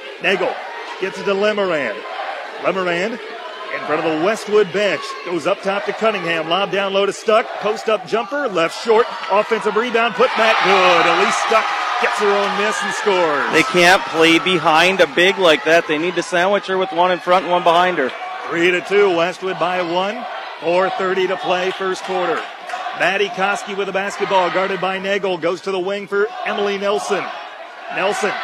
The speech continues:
Speaker 1: lob pass down low. Patron behind the defense, lays it in off the window. Good left-hand finish for Carly on a basket cut, and Westwood's up five to two, four thirteen to play, opening quarter. Nagel in the front court.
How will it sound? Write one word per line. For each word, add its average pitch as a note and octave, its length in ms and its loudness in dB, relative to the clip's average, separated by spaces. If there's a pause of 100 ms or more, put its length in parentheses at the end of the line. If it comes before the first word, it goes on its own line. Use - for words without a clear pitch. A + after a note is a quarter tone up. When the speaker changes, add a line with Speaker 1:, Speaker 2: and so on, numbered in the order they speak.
(160)
Speaker 1:
lob E3+ 240 2
pass F#3+ 280 0
down G#3+ 220 2
low. A3 140 4
Patron D4 460 2
behind B3 340 6
the A#3+ 60 8
defense, A#3+ 380 4 (120)
lays A#3 260 4
it A3+ 140 4
in A#3 180 4 (140)
off A3 240 2
the A3 160 2
window. F3+ 640 2 (1080)
Good F3 300 0
left-hand F#3 460 0
finish F3 260 -2
for F3+ 160 -6
Carly F3+ 480 -2
on F3 120 -2
a E3 80 2
basket E3 420 0
cut, E3 280 0 (280)
and E3 180 -6
Westwood's E3 460 -4
up F3 200 -2
five E3+ 360 0
to F3+ 100 -2
two, G3+ 400 -2 (220)
four D#3 180 0
thirteen E3+ 480 -6
to E3 60 -10
play, E3 240 0
opening E3 300 -4
quarter. D#3 360 -4 (1040)
Nagel F#3+ 320 0
in F#3+ 80 -4
the F#3 80 -6
front G3 260 0
court. E3+ 300 -2